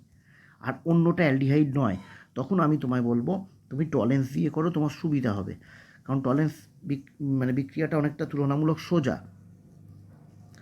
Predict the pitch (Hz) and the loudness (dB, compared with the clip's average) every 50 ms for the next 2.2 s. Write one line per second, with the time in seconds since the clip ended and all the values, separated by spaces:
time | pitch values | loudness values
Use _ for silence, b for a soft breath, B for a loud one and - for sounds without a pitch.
0 | B B B B B - 135 151 180 185 170 202 196 175 170 156 139 147 175 190 | B B B B B -2 2 4 4 6 6 6 6 6 6 6 6 4 2 0
1 | B B B B B B B B B B B B B B - - - - - - | B B B B B B B B B B B B B B -20 -20 -20 -18 -14 -4
2 | - 139 135 | 2 4 6